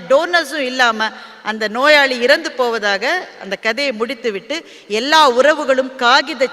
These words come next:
சங்கிலிகள் தான்" என்று எழுத்தாளர் சுஜாதா எழுதியிருந்தார். வெளியே பார்க்க இரும்பு சங்கிலி மாதிரி இருக்கும், உண்மையில அது காகித சங்கிலி தான் என்று எழுதியிருந்தார். அவர் எழுதிய ரொம்ப கடுமையான கதைகளில் அதுவும் ஒன்று. அதிலிருந்து இவ்வளவு தூரம் வந்துட்டாங்க.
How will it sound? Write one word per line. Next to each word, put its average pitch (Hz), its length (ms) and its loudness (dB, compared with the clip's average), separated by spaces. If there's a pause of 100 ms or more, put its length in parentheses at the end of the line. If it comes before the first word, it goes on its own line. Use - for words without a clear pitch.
சங்கிலிகள் 233 560 -6
தான்" 208 240 0
என்று 202 240 -8
எழுத்தாளர் 226 580 -2
சுஜாதா 190 300 -4
எழுதியிருந்தார். 147 540 -10 (880)
வெளியே 330 340 2
பார்க்க 285 360 0
இரும்பு 330 380 -4
சங்கிலி 240 360 -4
மாதிரி 269 280 0
இருக்கும், 214 280 -6
உண்மையில 269 360 -4
அது 202 200 -4
காகித 220 500 -4
சங்கிலி 165 440 -12
தான் 160 280 -12 (680)
என்று 214 200 -8
எழுதியிருந்தார். 285 520 0
அவர் 190 200 0
எழுதிய 269 320 2
ரொம்ப 254 260 0
கடுமையான 311 640 0
கதைகளில் 233 480 -2
அதுவும் 208 360 -6
ஒன்று. 170 340 -10 (800)
அதிலிருந்து 349 520 0
இவ்வளவு 311 280 2
தூரம் 339 280 0
வந்துட்டாங்க. 269 600 -2